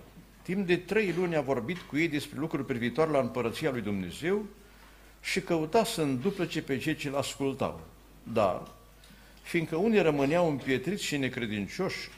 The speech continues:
și vorbeau de rău calea Domnului înaintea norodului, Pavel a plecat de la ei, a despărțit pe ucenici de ei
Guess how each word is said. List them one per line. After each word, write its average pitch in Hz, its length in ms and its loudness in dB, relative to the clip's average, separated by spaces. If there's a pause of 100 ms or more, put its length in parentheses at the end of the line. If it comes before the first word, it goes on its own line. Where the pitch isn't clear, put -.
(140)
și - 100 -8
vorbeau 117 420 2
de 110 140 0
rău 196 160 4
calea 120 360 -2
Domnului 117 400 0
înaintea 110 380 -2
norodului, 160 600 -2 (680)
Pavel 190 540 4
a 202 100 4
plecat 143 400 -2
de 92 60 -4
la 92 140 -2
ei, 113 360 -6 (600)
a 190 100 4
despărțit 160 560 -2
pe - 140 -2
ucenici 113 480 -2
de 90 140 -8
ei 131 360 -4